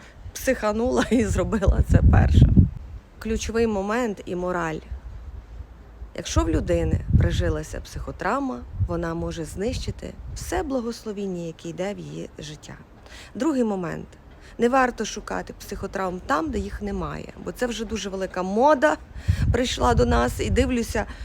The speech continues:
в Тіктоці лежить молодик на ліжку, такий, знаєте, опецькуватий, і розповідає, що в нього немає грошей, бо у нього конфлікт із батьком.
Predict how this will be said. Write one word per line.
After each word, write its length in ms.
в 60
Тіктоці 560
лежить 500
молодик 480
на 140
ліжку, 440
такий, 340
знаєте, 420
опецькуватий, 840
і 120
розповідає, 720
що 180
в 40
нього 220
немає 540
грошей, 480
бо 280
у 100
нього 240
конфлікт 500
із 160
батьком. 520